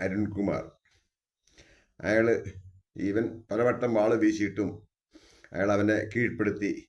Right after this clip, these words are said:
വാള് പിടിച്ചു വാങ്ങി അറസ്റ്റ് ചെയ്യുന്നതാണ് ആ വീഡിയോ. എനിക്ക് തോന്നുന്നത് ഓൺലൈനിലുള്ള എല്ലാ മലയാളികളും അത് കണ്ടിട്ട്, കണ്ടിട്ടുണ്ട്. ഒരു പ്രാവശ്യമല്ല, പലവട്ടം കണ്ടിട്ടുണ്ടാകും. ശരി, നല്ല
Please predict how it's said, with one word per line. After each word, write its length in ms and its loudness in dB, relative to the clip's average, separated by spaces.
വാള് 280 0
പിടിച്ചു 320 -6
വാങ്ങി 260 -2
അറസ്റ്റ് 300 -4
ചെയ്യുന്നതാണ് 540 -2
ആ 40 0
വീഡിയോ. 280 6
എനിക്ക് 280 4
തോന്നുന്നത് 420 8
ഓൺലൈനിലുള്ള 560 8
എല്ലാ 180 8
മലയാളികളും 500 10
അത് 140 0
കണ്ടിട്ട്, 340 0
കണ്ടിട്ടുണ്ട്. 460 -2
ഒരു 160 8
പ്രാവശ്യമല്ല, 480 10
പലവട്ടം 360 4
കണ്ടിട്ടുണ്ടാകും. 560 -2
ശരി, 180 2
നല്ല 140 2